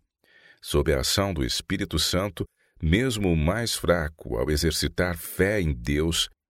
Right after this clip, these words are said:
aprendeu a aperfeiçoar as capacidades que lhe tinham sido confiadas e a tornar-se santificado, refinado e enobrecido. Ao se submeterem humildemente à influência do Espírito Santo,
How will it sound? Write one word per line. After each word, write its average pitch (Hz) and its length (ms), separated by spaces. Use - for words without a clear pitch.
aprendeu 123 580
a 62 80
aperfeiçoar 71 720
as 71 140
capacidades 78 800
que - 100
lhe 69 120
tinham 73 280
sido 82 240
confiadas 78 680
e 82 100
a 95 60
tornar-se 85 640
santificado, 92 1040
refinado 82 920
e 82 140
enobrecido. 71 880
Ao 123 140
se - 120
submeterem 117 800
humildemente 82 760
à 69 40
influência 71 520
do 69 80
Espírito 82 420
Santo, - 500